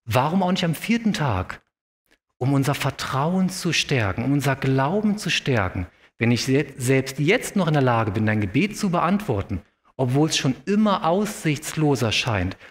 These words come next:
wird dein Vertrauen auch gestärkt. Fünfter Tag, immer noch keine Antwort. Sechster Tag, keine Antwort. Und in der letzten Minute,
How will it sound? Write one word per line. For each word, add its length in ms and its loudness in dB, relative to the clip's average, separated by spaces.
wird 300 0
dein 160 0
Vertrauen 840 -2
auch 380 0
gestärkt. 720 -2
Fünfter 480 0
Tag, 260 -4
immer 100 2
noch 120 0
keine 260 0
Antwort. 260 -4
Sechster 440 -2
Tag, 220 -4
keine 320 0
Antwort. 460 -2
Und 160 0
in 80 0
der 120 2
letzten 760 -2
Minute, 640 0